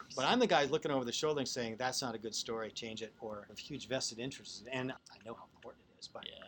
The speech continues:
Speaker 1: personally, I just went and had a tuna sandwich. It just,
Speaker 2: <laughs>
Speaker 1: and you
Speaker 2: Love
Speaker 1: can
Speaker 2: it.
Speaker 1: get a lot of trouble if you say the wrong thing too, which I have no
Speaker 2: Yeah.
Speaker 1: desire. I'm surprised I got hired for my job, actually, <laughs>
Speaker 2: <laughs>
Speaker 1: without being on
Speaker 2: Like you said, I'm active on LinkedIn pretty much only. I post everywhere, but I don't just sit there all day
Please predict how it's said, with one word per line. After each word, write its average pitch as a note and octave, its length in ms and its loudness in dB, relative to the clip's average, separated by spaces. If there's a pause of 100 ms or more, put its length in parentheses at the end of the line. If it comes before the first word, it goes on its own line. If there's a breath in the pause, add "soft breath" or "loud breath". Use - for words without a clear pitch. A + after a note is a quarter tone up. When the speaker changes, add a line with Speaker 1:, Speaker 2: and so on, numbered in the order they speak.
(160)
Speaker 1:
personally, G#3+ 480 0 (300)
I - 40 -20
just B2 280 -8
went A#2 260 -6
and A#2 80 -12
had A#2+ 160 -6
a A2 40 -10 (440)
tuna C3+ 180 -4
sandwich. A2 440 -4
It B2+ 200 -10
just, B2 340 -8
Speaker 2:
<laughs> - 100 -6
Speaker 1:
and G3 180 10
you E3+ 60 10
Speaker 2:
Love - 20 6
Speaker 1:
can - 0 -
Speaker 2:
it. D3+ 40 2
Speaker 1:
get D3+ 100 6
a - 20 6
lot C#3+ 120 6
of C3+ 40 4
trouble C3 240 2
if A#2 120 0
you - 60 -10
say A2+ 100 -2
the - 100 6
wrong G#2+ 160 -2
thing G#2+ 200 -6
too, A#2 200 -4
which A2 180 -6
I A2 60 -6 (160)
have A2 80 -8
no A2 60 -6
Speaker 2:
Yeah. E2+ 160 -2
Speaker 1:
desire. G#2 280 -4
I'm C3 100 -2
surprised E3+ 340 -2
I - 20 -2
got A#2+ 100 -2
hired A#2 220 -4
for A#2 80 -8
my G#2 120 -8
job, G#2 280 -6 (120)
actually, - 300 -10
<laughs> G#3+ 300 2 (500)
Speaker 2:
<laughs> - 460 -6
Speaker 1:
without C3+ 260 0
being B2 280 6
on A2+ 240 2
Speaker 2:
Like - 100 -14
you G#2+ 80 0
said, F2+ 440 2
I'm G#2 140 -2
active G2 340 2
on F2 120 -4
LinkedIn E2+ 440 -10
pretty F2+ 220 -14
much E2 200 -10
only. F2 320 -6
I E2+ 100 0
post - 460 -2
everywhere, E2+ 380 -6
but E2+ 120 -6
I F2+ 60 0
don't E2+ 200 -4
just - 240 -4
sit A2+ 180 -4
there F2+ 180 0
all E2 180 -2
day E2 200 -8